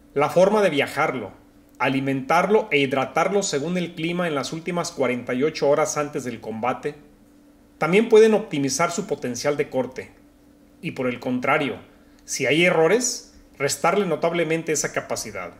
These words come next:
Número cinco. La colocación de su arma, la forma de la misma y el diseño de la botana también juegan un papel importante,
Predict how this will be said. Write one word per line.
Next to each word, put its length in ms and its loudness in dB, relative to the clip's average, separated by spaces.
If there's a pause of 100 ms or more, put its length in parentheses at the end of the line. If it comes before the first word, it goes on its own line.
(1500)
Número 240 4
cinco. 480 -4 (680)
La 220 4
colocación 500 2
de 80 4
su 220 2
arma, 400 -2 (560)
la 180 2
forma 340 4
de 120 4
la 100 4
misma 540 -4 (440)
y 120 0
el 100 4
diseño 380 0
de 60 6
la 80 4
botana 580 -2 (400)
también 280 0
juegan 280 2
un 100 -4
papel 300 -2
importante, 800 -6